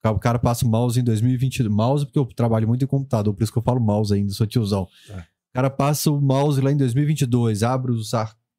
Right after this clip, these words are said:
Speaker 1: os itens de dois mil e vinte e dois. Tem, não?
Speaker 2: Ô, Fael, é, a, a ideia, e já tá pronto, catalogado.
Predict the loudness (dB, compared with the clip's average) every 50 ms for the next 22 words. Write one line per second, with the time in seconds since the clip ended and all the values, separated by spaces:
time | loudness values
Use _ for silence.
0 | _ _ _ _ _ -4 -4 -2 0 -2 0 0 0 0 0 0 0 0 2 0
1 | 0 -2 -2 -2 -2 -2 -2 -2 -2 0 0 0 0 0 0 -2 -2 -4 -4 -2
2 | -2 0 0 0 0 -2 -2 0 0 0 0 -2 -4 -8 -12 -16 -16 -16 _ _
3 | _ _ _ -4 -2 -2 -2 -2 -2 -4 -6 -8 -10 -12 _ _ _ _ _ _
4 | _ _ _ _ -8 -6 -6 -4 -2 0 0 0 2 0 0 0 -2 -4 -8 _
5 | _ _ _ _ _ _ -6 -4 -2 -2 -2 -2 -2 -4 -2 -2 -2 -2 0 -2
6 | -2 -4 -4 -2 0 0 0 0 0 0 0 0 -2 -4 -8